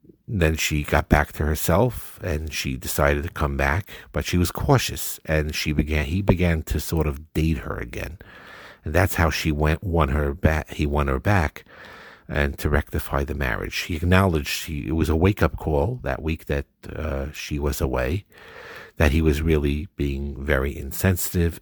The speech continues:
and not even a good, healthy human being. And he began to love her and woo her and win her heart,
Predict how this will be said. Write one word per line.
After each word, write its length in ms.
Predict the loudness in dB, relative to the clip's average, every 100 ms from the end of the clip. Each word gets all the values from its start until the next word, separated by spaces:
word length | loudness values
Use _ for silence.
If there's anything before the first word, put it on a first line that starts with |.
| -8
and 400 | -4 -4 -4 -2
not 200 | 0 2
even 240 | 0 -2
a 40 | -4
good, 260 | -2 -2
healthy 340 | 0 -4 -4 -4
human 360 | -4 -2 -2
being. 360 | 0 0 -2 -8 _ -20 -20 -18 -18 -2
And 120 | 4
he 60 | 6
began 340 | 6 6 -2
to 140 | 0 0
love 260 | 0 0
her 260 | 0 -2 -4
and 240 | -6 -6
woo 220 | -2 0
her 260 | 2 2 0
and 120 | -4
win 180 | -6 -4
her 160 | -4 -4
heart, 680 | -6 0 2 2 0 -8